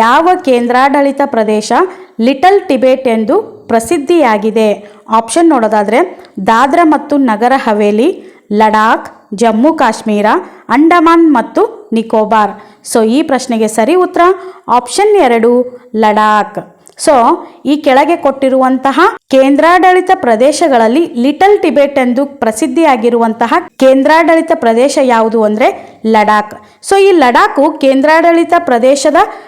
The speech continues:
ಪಟ್ಟಿಗೆ ಸೇರ್ಪಡೆಯಾಗಿದ್ದು ಎಷ್ಟರಲ್ಲಿ ಅಂದ್ರೆ ಎರಡು ಸಾವಿರದ ಹತ್ತೊಂಬತ್ತು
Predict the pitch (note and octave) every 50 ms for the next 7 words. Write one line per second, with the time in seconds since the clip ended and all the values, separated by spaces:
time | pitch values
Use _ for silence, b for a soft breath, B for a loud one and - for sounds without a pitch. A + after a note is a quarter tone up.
0 | B B B _ - D4+ D#4 D#4 - - G4 - F#4+ F4+ - - C#4 C#4 C#4 C#4
1 | D4 C#4+ C#4+ C#4 B3+ B3 A3+ A#3+ A#3+ G#3 B3 A#3+ A3+ A#3 C4+ - - - F4 E4
2 | C#4 B3+ A#3 A3 A3 A3 A#3+ C#4 C#4+ B B B B B B B B A3 G#3+ A3
3 | A#3+ C#4+ D4 D#4+ - - C4+ A#3+ A3+ A3 A3 G#3 G#3+ G#3 A#3+ C#4 F#4 - - -
4 | - _ _ _ _ _ - - - A3 A3 - - - F#4+ G4+ F#4 E4 C#4+ -
5 | - - B3